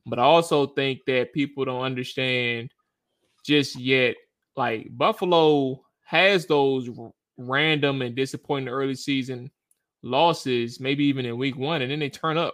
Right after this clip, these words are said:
like, immediately after that. And I think it's gonna be a good, again,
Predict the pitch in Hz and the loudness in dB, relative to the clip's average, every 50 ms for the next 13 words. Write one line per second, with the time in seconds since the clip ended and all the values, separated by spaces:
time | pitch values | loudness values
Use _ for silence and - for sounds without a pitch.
0 | - _ - 127 131 131 - 123 123 123 135 156 156 156 147 143 143 139 135 156 | -8 _ -6 -6 -6 -4 -6 -6 -4 -2 -2 0 2 2 2 0 0 0 -2 -2
1 | 165 165 - 110 98 90 - - _ _ _ _ _ _ _ _ _ _ _ _ | -4 -4 -8 -10 -12 -12 -12 -14 _ _ _ _ _ _ _ _ _ _ _ _
2 | _ _ _ _ _ _ _ _ _ - 139 135 139 135 131 127 131 143 151 - | _ _ _ _ _ _ _ _ _ 2 4 4 6 6 6 6 6 4 4 4
3 | - 165 156 151 147 131 - - _ _ _ _ _ _ _ _ _ - 143 - | 2 2 4 4 2 0 -4 -10 _ _ _ _ _ _ _ _ _ -6 -2 0
4 | 160 151 143 135 131 123 120 120 123 139 147 151 147 143 - - _ _ _ _ | 2 2 2 4 2 2 0 0 2 4 6 6 6 6 2 -4 _ _ _ _
5 | _ _ _ _ _ _ _ _ _ _ _ _ _ _ _ _ _ _ - 135 | _ _ _ _ _ _ _ _ _ _ _ _ _ _ _ _ _ _ -10 -8
6 | 120 104 131 131 135 156 175 | -6 -4 -4 -4 -4 -4 -6